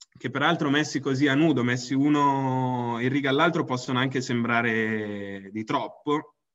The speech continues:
sono necessari in realtà alla classe dominante per nascondere il vero ruolo dello Stato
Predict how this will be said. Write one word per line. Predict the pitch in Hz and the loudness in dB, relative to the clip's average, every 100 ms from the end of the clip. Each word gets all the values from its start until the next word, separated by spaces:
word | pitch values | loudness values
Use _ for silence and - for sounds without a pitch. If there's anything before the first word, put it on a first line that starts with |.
| _ _ - | _ _ -20
sono | - 180 185 | -6 0 2
necessari | 165 170 202 202 165 160 151 | 4 2 0 0 2 4 4
in | |
realtà | 127 151 151 127 147 - - - - | 2 2 2 4 4 0 -14 -20 -12
alla | - 127 | -4 -2
classe | 131 156 135 - 135 120 113 113 107 107 | 0 -2 -2 -4 -2 0 0 -2 -4 -2
dominante | 127 170 127 104 104 127 | 2 2 2 -2 -4 -6
per | 135 143 | -4 -2
nascondere | 156 - 170 190 156 | -2 -2 0 2 2
il | 123 | 2
vero | 156 175 | 2 2
ruolo | 123 113 107 104 | 0 -2 -4 -4
dello | 104 107 | -4 -6
Stato | 120 - 101 92 120 123 | -8 -8 -8 -8 -10 -14